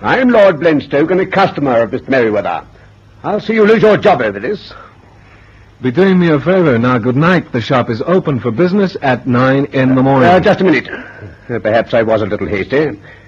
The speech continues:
Speaker 1: The fact is, I left a briefcase somewhere today. It has some important papers in it which are confidential.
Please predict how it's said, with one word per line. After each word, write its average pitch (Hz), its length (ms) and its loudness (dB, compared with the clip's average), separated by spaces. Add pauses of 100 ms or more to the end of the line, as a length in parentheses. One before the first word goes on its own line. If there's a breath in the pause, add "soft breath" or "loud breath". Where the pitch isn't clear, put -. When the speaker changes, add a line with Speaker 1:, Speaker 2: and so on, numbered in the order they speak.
(160 loud breath)
Speaker 1:
The 170 80 -2
fact 269 260 2
is, 185 200 2
I 190 180 2
left 226 240 -2
a 214 40 0
briefcase 131 580 -2
somewhere 117 300 0
today. 110 420 -2 (520 loud breath)
It 104 100 -10
has 131 180 -2
some 123 300 0
important 117 580 -2
papers 131 320 0
in 135 80 0
it 240 140 0
which 190 160 -2
are 180 140 2
confidential. 131 840 -2